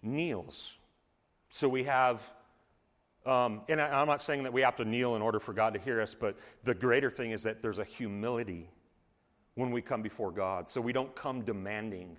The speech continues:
things like I am so awesome at. We come with humility, right? Like this guy comes and he kneels as if he knew that Jesus is royalty,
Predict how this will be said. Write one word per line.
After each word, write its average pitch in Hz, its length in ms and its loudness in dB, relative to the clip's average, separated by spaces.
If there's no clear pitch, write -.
things 80 580 -14
like 107 240 0
I 98 340 2
am 107 120 -6
so 110 580 0
awesome 92 420 -2
at. - 320 -12
We 123 120 2
come 131 300 2
with 117 220 0
humility, 117 760 4
right? 107 340 4
Like 139 200 4
this 156 160 0
guy 156 220 6
comes 165 380 -2
and 135 100 0
he 120 80 0
kneels 131 560 2
as 110 140 -4
if 117 140 0
he 139 120 -6
knew 135 300 2
that 104 180 -4
Jesus 120 480 -6
is 92 120 -8
royalty, 107 840 4